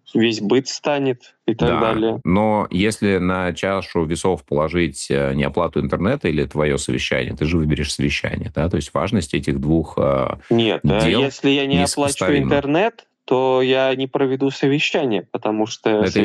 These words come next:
Speaker 1: совещание,
Speaker 2: работаешь из
Speaker 1: например,
Speaker 2: дома.
Speaker 1: по скайпу,
Speaker 2: А
Speaker 1: да.
Speaker 2: если ты сидишь в офисе и понимаешь, что сегодня тебе нужно оплатить интернет, а, то ты можешь, м, как бы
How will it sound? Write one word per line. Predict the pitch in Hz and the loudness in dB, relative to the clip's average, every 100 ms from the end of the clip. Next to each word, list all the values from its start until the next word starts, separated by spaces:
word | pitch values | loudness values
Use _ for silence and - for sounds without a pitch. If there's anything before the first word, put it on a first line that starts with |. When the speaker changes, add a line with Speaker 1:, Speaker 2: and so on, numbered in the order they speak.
| 107 | 2
Speaker 1:
совещание, | 110 | 2
Speaker 2:
работаешь | 131 139 135 127 131 | 2 2 2 0 0
из | |
Speaker 1:
например, | 131 135 | 2 2
Speaker 2:
дома. | 73 62 - | 2 -2 -8
Speaker 1:
по | - 147 | -6 -6
скайпу, | - 113 71 | -4 -2 0
Speaker 2:
А | 73 71 | 0 0
Speaker 1:
да. | 69 | 2
Speaker 2:
если | 90 95 85 | 2 0 -2
ты | 95 90 90 | 0 2 2
сидишь | 80 87 85 - | 0 0 0 0
в | |
офисе | 120 160 - | 0 0 -4
и | |
понимаешь, | 82 - 85 69 | -2 0 0 0
что | - 73 | -2 -4
сегодня | - 90 73 69 | 0 0 0 -2
тебе | 69 | -4
нужно | 69 69 | -2 -4
оплатить | 65 69 69 69 | -2 -2 -4 -4
интернет, | 67 76 82 127 165 _ _ _ _ _ - | -4 -2 0 -2 -4 _ _ _ _ _ -4
а, | 78 73 69 67 65 64 60 60 - - - | -2 0 -2 -2 -2 -2 -4 -4 -6 -8 -2
то | 73 71 67 64 | 0 2 0 0
ты | 87 | 0
можешь, | 87 80 76 - - - - - | 0 0 -2 -6 -10 -16 -20 -16
м, | - - - - - 82 | -12 -12 -12 -12 -12 -12
как | 80 65 64 | -4 -4 -2
бы | 71 | -6